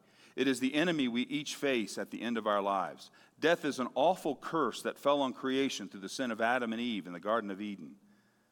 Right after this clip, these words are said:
Through that sin, death came into the world, and so death spread to all humanity because all people sin. That's what the New Testament says. God did not create human beings to die, but to live.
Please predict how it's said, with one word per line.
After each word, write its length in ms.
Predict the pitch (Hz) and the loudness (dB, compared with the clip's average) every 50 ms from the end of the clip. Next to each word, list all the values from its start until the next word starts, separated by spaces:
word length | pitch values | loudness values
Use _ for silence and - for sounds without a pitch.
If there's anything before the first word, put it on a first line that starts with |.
| _ _ _ _ _ _ _ _ _ _ _ - | _ _ _ _ _ _ _ _ _ _ _ -2
Through 140 | 135 127 123 | 0 2 4
that 260 | 143 160 185 180 - | 6 6 4 4 0
sin, 480 | - - - 190 185 160 131 107 92 92 | -4 -2 0 2 2 2 2 0 0 2
death 280 | 120 135 143 143 - | 4 4 4 2 0
came 200 | - 160 147 143 | -2 -2 0 0
into 220 | 143 135 123 - 131 | 0 0 -2 -2 -2
the 80 | 127 | -2
world, 400 | 117 120 139 143 131 120 104 92 | 0 2 2 4 4 2 2 0
and 120 | 98 98 101 | -2 -6 -4
so 200 | - 143 139 139 | -2 0 0 0
death 280 | 127 117 131 127 - | 2 2 2 2 2
spread 300 | - - - 143 135 131 | 0 -2 0 2 2 2
to 60 | 131 127 | 0 -2
all 260 | - 127 139 147 135 | 0 2 2 2 2
humanity 460 | 120 127 120 127 135 139 123 107 107 | 0 0 0 0 0 0 0 -2 -4
because 320 | 101 104 - - 110 104 | -6 -8 -6 -6 -4 0
all 160 | 123 131 143 135 | 2 2 2 2
people 320 | - 143 131 - 131 113 | 0 -2 -4 -4 -4 -8
sin. 360 | - - 139 135 123 107 95 - - - - - | -6 -4 -2 -2 -2 -2 -4 -6 -10 -12 -2 2
That's 220 | 143 156 - - | 2 2 2 2
what 100 | 175 170 | -2 0
the 100 | - 127 | 0 0
New 160 | 127 143 147 | 0 0 0
Testament 520 | 143 - 120 104 95 - - 95 90 - - | -2 -2 -4 -4 -4 -6 -8 -12 -12 -12 -12
says. 420 | - 85 76 69 69 69 - - _ _ _ _ _ _ _ _ _ _ _ _ _ _ _ _ _ _ _ - | -10 -10 -10 -12 -12 -16 -20 -20 _ _ _ _ _ _ _ _ _ _ _ _ _ _ _ _ _ _ _ 6
God 240 | 143 165 190 185 | 8 8 8 8
did 120 | 170 180 175 | 6 4 4
not 220 | 170 165 151 - | 4 4 2 2
create 400 | - - 156 156 170 180 165 - | 0 2 4 6 6 6 6 4
human 260 | - 147 135 131 120 | 2 0 0 0 0
beings 300 | 113 127 131 127 123 113 | 0 0 0 0 0 -2
to 100 | - - | -4 -6
die, 380 | 113 110 131 143 143 117 101 104 | -2 2 4 6 6 6 6 4
but 160 | 110 113 - | 0 -2 -6
to 80 | - 120 | -4 -2
live. 560 | 127 151 156 123 90 76 - - - - - | 0 2 2 2 2 0 -4 -12 -20 -20 -20